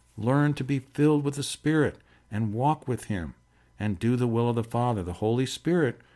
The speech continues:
will lead you to keep the word of God and to do the will of the Father every day.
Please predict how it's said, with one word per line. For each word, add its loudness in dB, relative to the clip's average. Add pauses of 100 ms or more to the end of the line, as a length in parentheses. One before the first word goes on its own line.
(140)
will -4
lead 0
you -2 (260)
to -16
keep -4
the -2
word 0
of -2
God -4
and -8
to -8
do -2
the 0
will -2
of -2
the -2
Father -2
every -4
day. -2